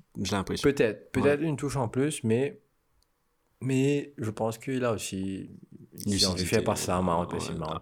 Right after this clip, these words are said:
Speaker 1: C'était
Speaker 2: il perd
Speaker 1: ça
Speaker 2: son
Speaker 1: l'idée
Speaker 2: hat-trick,
Speaker 1: principale.
Speaker 2: je pense aussi. Donc, euh, derrière, voilà. Donc, euh, c'est plié, quoi.
Speaker 1: C'est
Speaker 2: Sept zéro.
Speaker 1: plié, sept zéro,
Speaker 2: <laughs>
Speaker 1: Seven Heaven.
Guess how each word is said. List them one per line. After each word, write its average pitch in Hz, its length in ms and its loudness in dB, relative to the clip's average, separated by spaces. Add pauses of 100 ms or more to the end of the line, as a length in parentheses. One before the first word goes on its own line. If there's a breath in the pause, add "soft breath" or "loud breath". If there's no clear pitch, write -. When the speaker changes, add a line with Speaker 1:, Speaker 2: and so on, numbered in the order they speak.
(120)
Speaker 1:
C'était - 260 4
Speaker 2:
il 107 60 6
perd 110 80 4
Speaker 1:
ça 110 60 4
Speaker 2:
son 113 60 4
Speaker 1:
l'idée 107 140 2
Speaker 2:
hat-trick, 98 340 0
Speaker 1:
principale. 92 160 -8 (120)
Speaker 2:
je 90 120 -6
pense 95 320 -2
aussi. 90 360 -8
Donc, 87 360 -10
euh, 85 180 -4
derrière, 85 300 -2
voilà. 92 280 -2 (580 loud breath)
Donc, 120 320 2
euh, 98 680 2
c'est - 180 -4
plié, 131 380 2
quoi. 95 280 -2
Speaker 1:
C'est - 160 -2
Speaker 2:
Sept 101 80 2
zéro. 101 240 4
Speaker 1:
plié, 156 100 4
sept 107 220 4
zéro, - 300 4
Speaker 2:
<laughs> 175 180 4
Speaker 1:
Seven 107 360 6
Heaven. 123 380 4